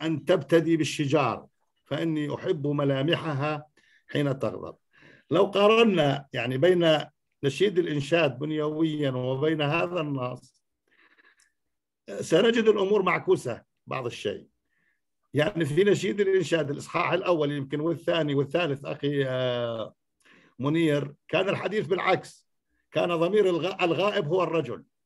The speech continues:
وهي التي تتحدث عنه، بينما هنا بنيويًا الغائب هي المرأة. يعني استخدام ضمير الغيبة هذا له دلالة، المرأة هنا غائمة، غائبة.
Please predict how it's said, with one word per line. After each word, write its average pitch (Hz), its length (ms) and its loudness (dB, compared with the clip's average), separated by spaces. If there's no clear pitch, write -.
وهي 170 480 0
التي 170 280 -2
تتحدث 170 680 -2
عنه، 151 380 0
بينما 196 420 2
هنا 214 260 2
بنيويًا 185 720 -2
الغائب 175 560 0
هي 175 120 4
المرأة. 151 400 -4
يعني 160 420 -6
استخدام 165 760 -2
ضمير 196 360 4
الغيبة 151 380 2
هذا 160 200 -4
له 190 220 2
دلالة، 165 480 0
المرأة 170 440 -4
هنا 190 120 -2
غائمة، 156 440 -2
غائبة. - 600 -2